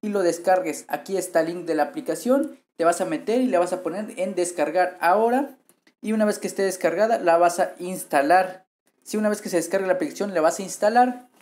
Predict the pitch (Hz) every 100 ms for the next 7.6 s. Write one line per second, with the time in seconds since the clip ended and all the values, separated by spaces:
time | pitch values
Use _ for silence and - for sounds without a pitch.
0 | - - 202 214 214 214 196 202 226 -
1 | 185 208 208 175 180 180 185 180 - -
2 | - 165 170 180 180 180 240 240 - _
3 | _ _ _ _ _ _ _ _ _ _
4 | _ _ _ _ _ - 160 - 180 170
5 | 170 139 - _ _ _ - - 185 190
6 | 202 220 233 240 - 160 160 147 143 147
7 | 160 190 220 226 247 -